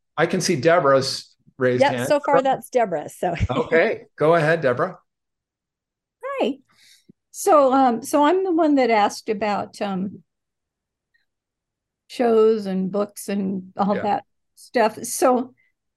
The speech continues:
Speaker 3: so I had small kids when, um, when the abduction happened, and, and I was following it in the news, but, um, there was just,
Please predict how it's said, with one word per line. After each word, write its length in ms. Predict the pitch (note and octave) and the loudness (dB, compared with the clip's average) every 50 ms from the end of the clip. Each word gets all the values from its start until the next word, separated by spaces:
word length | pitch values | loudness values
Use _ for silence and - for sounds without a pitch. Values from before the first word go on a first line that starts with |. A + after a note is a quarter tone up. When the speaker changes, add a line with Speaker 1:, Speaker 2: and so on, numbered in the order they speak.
| _ _ - | _ _ -10
Speaker 3:
so 220 | A#3 - C#4 A#3+ | -4 0 2 4
I 120 | A#3+ C4 E4 | 4 4 4
had 320 | F4+ F4 F4 E4+ D#4 - | 2 2 2 0 -2 -2
small 380 | - - - A#3 A3+ G#3+ G#3 G#3 | -4 -6 -6 -4 -4 -4 -4 -6
kids 720 | - - A#3+ G3 F3+ E3 E3 D#3+ - - - - - _ _ _ _ _ _ | -6 -4 -2 -2 -2 -2 -4 -6 -10 -14 -14 -16 -16 _ _ _ _ _ _
when, 580 | - G#3 A3 A#3 A3 G#3+ G3+ G3+ G3+ F#3+ F#3 F#3 G3 | -10 -8 -4 -2 -2 0 0 2 2 0 0 -2 -2
um, 440 | G#3 G#3 G3 F#3 F3 F3 - - - - | -2 -2 0 -2 -2 -4 -6 -8 -12 -8
when 360 | - G#3+ G3+ A3 G#3+ G#3 G3+ | -6 -4 -2 -2 0 0 0
the 140 | G3 G3 F#3+ | 0 -2 -2
abduction 480 | F#3 F3 F3 F#3 F#3 F#3 - - G3+ G3 | -4 -4 -6 -6 -8 -8 -8 -4 -4 -2
happened, 460 | F#3+ G3 G3+ F#3+ - G3+ F#3 F3+ F3+ | -2 -2 -4 -4 -2 -2 0 0 0
and, 280 | F#3 F3 F3 - - - _ _ _ _ _ - | -2 -2 -4 -6 -8 -14 _ _ _ _ _ -4
and 180 | - A#3+ A#3 A#3 | 0 0 2 2
I 120 | B3+ C4+ | 2 2
was 200 | C4 C#4+ C4+ - | 2 0 -2 -2
following 500 | - A#3 A3+ A3+ A3+ A3 A3 A3 A3 G#3 | -2 -2 0 0 -2 -2 -4 -4 -6 -6
it 140 | G3+ G3 F#3+ | -6 -6 -4
in 140 | G3+ G3 G3 | -4 -4 -4
the 60 | F#3+ | -4
news, 520 | F#3+ G#3+ A3+ A3 G#3+ G#3 G#3 G#3+ A#3 - _ _ _ _ _ _ _ - | -2 -2 -2 -2 -4 -4 -6 -10 -12 -16 _ _ _ _ _ _ _ -6
but, 320 | G3+ A#3 B3 A#3 - - _ _ _ _ _ | 0 2 2 2 2 0 _ _ _ _ _
um, 300 | - A#3+ A#3 G#3+ G#3+ G#3+ | -4 -2 -2 -2 -2 -2
there 160 | G3+ B3 A#3+ A#3+ | -2 0 0 0
was 220 | B3+ B3 B3 - | 0 -2 -6 -8
just, 380 | - - C#4+ D4 - - - | -12 -8 -6 -6 -6 -8 -10